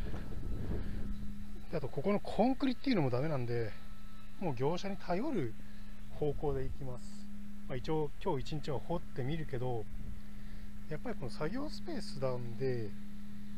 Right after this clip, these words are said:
多分もう五六十センチ周りは掘んないとダメなんで、ちょっと業者だね、あれ。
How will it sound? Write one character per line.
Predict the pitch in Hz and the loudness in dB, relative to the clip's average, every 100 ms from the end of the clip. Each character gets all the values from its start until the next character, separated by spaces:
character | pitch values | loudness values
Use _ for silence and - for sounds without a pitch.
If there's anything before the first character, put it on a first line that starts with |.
| - | -2
多 | 220 | 0
分 | 156 | 0
も | 117 123 185 208 202 - - - - - - - - - - - - - 107 | 0 2 2 0 -2 -2 -2 -2 -2 -2 -2 -2 -2 -2 -2 -2 -2 -2 0
う | |
五 | 127 | 0
六 | 170 214 | 0 -2
十 | 208 | -2
セ | - 226 | -2 -2
ン | 196 | -2
チ | 113 | -2
周 | 113 123 | -2 -2
り | 131 | 0
は | 131 | 0
掘 | 135 | 0
ん | 151 | -2
な | 120 | -2
い | 107 104 | -2 -2
と | 113 | -2
ダ | 110 | 0
メ | 135 | 0
な | 110 | 0
ん | 101 | 0
で、 | 104 110 104 - - - - - - - - - - - - - - - - - - - - - - - - - - - - | 0 0 0 -2 -2 -2 -2 -2 -2 0 0 0 0 0 0 0 0 0 0 0 0 0 0 0 0 0 0 0 0 0 -2
ち | - | 0
ょ | |
っ | |
と | 127 | 0
業 | 110 135 | 0 0
者 | 147 | 0
だ | 147 | 0
ね、 | 147 | 0
あ | |
れ。 | 110 | 0